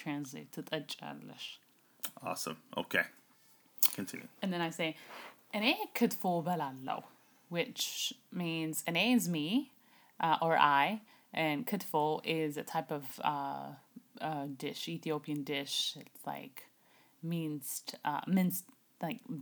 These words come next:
Speaker 1: beef, uh, sautéed with, like, awesome,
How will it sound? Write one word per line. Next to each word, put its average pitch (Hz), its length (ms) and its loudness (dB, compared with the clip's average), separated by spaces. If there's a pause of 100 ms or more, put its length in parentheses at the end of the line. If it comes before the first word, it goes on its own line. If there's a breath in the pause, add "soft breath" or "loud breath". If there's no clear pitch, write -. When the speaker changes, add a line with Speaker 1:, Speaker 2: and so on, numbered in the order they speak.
Speaker 1:
beef, 151 340 -4 (680 loud breath)
uh, 147 260 -4 (140)
sautéed 147 760 -4
with, 151 200 -8
like, 143 340 -10 (220)
awesome, 156 440 -4